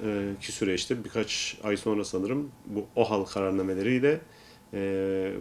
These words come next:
buna bir yasal altyapı, daha doğrusu bir yasal kılıf uydurmaya çalıştılar, hazırladılar ve bir madde koydular, e, Ceza İnfaz Kanunu'na. E, bu maddeye dayanarak artık avukatlar, bir kişinin avukatla görüşme hakkı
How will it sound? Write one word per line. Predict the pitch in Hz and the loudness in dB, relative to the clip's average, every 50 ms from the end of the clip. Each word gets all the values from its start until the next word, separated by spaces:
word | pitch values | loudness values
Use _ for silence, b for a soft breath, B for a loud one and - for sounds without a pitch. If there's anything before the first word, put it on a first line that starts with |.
| 101 - - - 95 98 | -10 -12 -16 -10 -2 0
buna | 107 117 120 117 | 2 4 4 4
bir | 123 117 | 4 4
yasal | 113 107 98 - - 117 113 110 | 4 4 4 4 4 4 4 4
altyapı, | 104 110 104 - - 92 - - 101 87 95 | 4 2 2 2 0 -2 -2 -2 -4 -2 0
daha | 104 101 | 0 2
doğrusu | 104 101 - - 113 | 2 0 0 0 0
bir | 110 | 2
yasal | 107 98 - - 107 | 2 2 4 2 0
kılıf | 104 - - 110 104 - - - | 0 0 0 0 0 -2 -2 -6
uydurmaya | 110 87 98 90 92 95 92 | -4 -2 -2 -2 0 -2 -2
çalıştılar, | - - 90 87 - - - 101 117 120 - | -2 -2 -2 -2 -2 -2 -2 -2 -2 -2 -2
hazırladılar | 92 85 92 90 92 92 107 123 131 127 | -4 -6 -4 -4 -2 -2 -2 -2 -2 -2
ve | 123 120 120 | -2 -2 -4
bir | 123 | -2
madde | 127 120 110 104 101 120 113 113 | 0 2 2 4 6 4 4 4
koydular, | - 92 90 80 80 85 85 - - - - - - | 4 -2 -4 -4 -4 -6 -6 -6 -6 -8 -10 -10 -6
e, | 95 95 92 | -4 -4 -2
Ceza | 87 90 92 87 92 | -2 -2 -4 -2 -2
İnfaz | 92 87 - 98 - - - | -4 -4 -4 -6 -6 -6 -6
Kanunu'na. | 87 87 85 85 95 120 147 160 - - B B B B B B B B B B B B B 101 | -6 -6 -4 -2 -2 -2 -2 -4 -6 -14 B B B B B B B B B B B B B -4
E, | 101 98 95 95 95 95 92 92 95 | -2 0 0 0 0 0 0 -2 -2
bu | 104 120 | 2 6
maddeye | 127 127 113 120 120 123 113 | 8 8 8 8 8 8 8
dayanarak | 113 107 110 127 139 143 143 127 | 8 8 8 6 4 4 2 0
artık | 117 - - | -2 -2 0
avukatlar, | 113 104 98 - 104 - - 151 151 - - - - - - - - | 0 0 0 0 -2 0 0 0 0 0 -6 -12 -14 -16 -18 -14 -8
bir | 117 117 127 | -6 -4 -2
kişinin | - - - - 120 127 127 - - | 2 2 4 6 6 6 4 4 4
avukatla | 104 101 - - 123 - - 104 | 0 2 4 4 2 2 2 0
görüşme | 95 101 98 - - 123 113 | 2 2 0 0 2 0 0
hakkı | 107 - | 0 -2